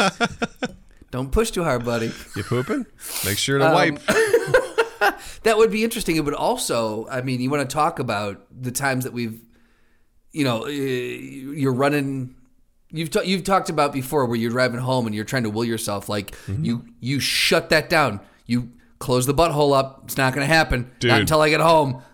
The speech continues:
Speaker 2: Those, those emergencies where you're running in the door.
Speaker 1: Road trips, no problem.
Speaker 2: Right?
Speaker 1: Plane trips,
Speaker 2: Air-,
Speaker 1: no problem.
Speaker 2: airplanes.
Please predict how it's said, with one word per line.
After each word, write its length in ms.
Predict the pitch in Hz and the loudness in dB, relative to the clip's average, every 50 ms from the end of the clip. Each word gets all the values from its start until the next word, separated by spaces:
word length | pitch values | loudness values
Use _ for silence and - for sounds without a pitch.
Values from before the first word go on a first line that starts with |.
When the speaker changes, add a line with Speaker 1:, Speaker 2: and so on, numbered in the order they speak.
| _ _ - | _ _ 2
Speaker 2:
Those, 300 | 143 143 143 139 - - - - _ - | 2 4 4 2 0 -4 -6 -16 _ 0
those 200 | 151 147 143 156 | 2 2 4 4
emergencies 840 | 151 147 151 160 165 175 185 143 160 160 135 127 - 131 120 110 | 2 2 4 4 4 4 4 2 0 -2 0 0 0 0 -2 -2
where 80 | 120 123 | -2 -2
you're 160 | 120 117 123 117 | 0 0 0 0
running 340 | 110 127 131 135 135 131 | 0 0 0 2 2 0
in 100 | 139 139 | 0 0
the 100 | 135 131 | 0 -2
door. 440 | 127 131 135 131 123 101 87 - - - _ _ _ _ _ _ - | 0 0 2 2 2 0 -2 -6 -10 -14 _ _ _ _ _ _ -6
Speaker 1:
Road 280 | - 110 135 143 147 143 | 0 2 2 2 2 2
trips, 520 | - 175 185 202 - - - - - - _ _ _ _ _ | 2 0 0 0 0 -2 -2 -2 -4 -6 _ _ _ _ _
no 240 | - 113 117 120 123 | -2 0 2 2 2
problem. 540 | 117 - 117 104 95 92 92 90 85 82 85 _ _ _ _ _ - | 2 2 2 2 2 0 -2 -4 -8 -8 -10 _ _ _ _ _ -14
Speaker 2:
Right? 200 | - 117 110 117 | -6 -2 0 2
Speaker 1:
Plane 220 | 135 147 151 160 160 | 4 4 4 4 2
trips, 500 | - - 180 196 196 135 156 160 - - | 2 2 2 4 4 4 4 4 2 -2
Speaker 2:
Air-, 60 | - _ - | -10 _ -6
Speaker 1:
no 220 | 113 117 123 131 | 0 2 2 2
problem. 280 | 120 - - - - - 180 | 4 4 4 6 6 6 4
Speaker 2:
airplanes. 580 | 87 - 214 185 156 - - - - - - | 4 2 4 4 2 2 -2 -4 -6 -8 -8